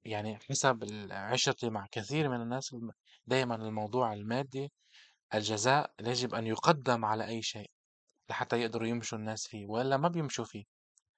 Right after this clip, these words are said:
عشان هيك مثلًا بيقول لك في بعض الأدعية في شهر رمضان: "من قرأ هذا الدعاء قبل الإفطار كتب الله له عز وجل مائة ألف حسنة،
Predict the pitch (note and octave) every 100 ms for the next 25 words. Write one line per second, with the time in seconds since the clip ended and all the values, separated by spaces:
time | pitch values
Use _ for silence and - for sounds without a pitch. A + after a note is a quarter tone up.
0 | _ _ _ _ - A2 C#3 D3+ C#3 B2+
1 | B2+ B2 C#3+ B2+ - B2 A#2+ - _ _
2 | _ A2+ A2+ B2+ A#2+ A#2 C#3 A#2+ A2 A2+
3 | A#2 A#2+ A#2+ A#2 A2+ A2+ B2 B2+ _ _
4 | - A2+ A#2 - C3 B2 A2+ A#2+ A#2+ A2
5 | A2 G#2+ A#2+ - - C3+ B2+ B2 A#2 -
6 | C3 B2+ - - - - - B2+ C3 A#2
7 | A#2 B2+ A#2+ A#2+ A#2+ A#2+ A#2 A2+ A#2 A2+
8 | B2+ A#2+ C3+ B2 A#2 A#2+ C3 B2 B2 A#2+
9 | A#2 B2+ - B2 A#2+